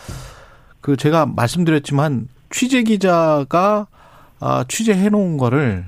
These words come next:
데스크가 그러면 전혀 크로스 체킹을 못 하고 전화도 못 하는 것이냐,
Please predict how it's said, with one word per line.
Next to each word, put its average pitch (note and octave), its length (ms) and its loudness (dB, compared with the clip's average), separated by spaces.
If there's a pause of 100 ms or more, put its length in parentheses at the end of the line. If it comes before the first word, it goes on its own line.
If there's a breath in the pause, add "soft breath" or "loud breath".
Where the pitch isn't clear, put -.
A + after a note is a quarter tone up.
(140)
데스크가 D3+ 760 0
그러면 D3 420 0
전혀 E3 300 0
크로스 - 340 -4
체킹을 G#3 460 -2
못 G#2 260 -4
하고 A#2 560 -4 (560 soft breath)
전화도 G3+ 400 2
못 A#2+ 280 -2
하는 F#3 160 0
것이냐, G#2 640 -2